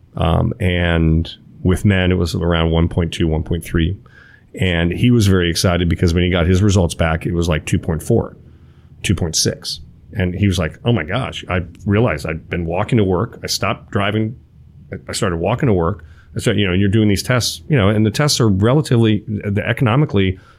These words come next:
pretty straightforward. You're using blood tests that you might already have on file,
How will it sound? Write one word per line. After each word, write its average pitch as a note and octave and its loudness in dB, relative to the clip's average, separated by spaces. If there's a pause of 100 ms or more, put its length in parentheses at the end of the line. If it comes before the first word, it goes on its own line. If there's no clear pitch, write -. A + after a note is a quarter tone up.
(160)
pretty A#2 0
straightforward. G#2+ 0 (360)
You're G#2 2
using A2+ 4
blood G2+ 2
tests F#2+ -2 (800)
that G#2+ -2
you G2 2
might G#2+ 4
already G#2+ 2
have G2+ 0
on G2 0
file, E2+ -4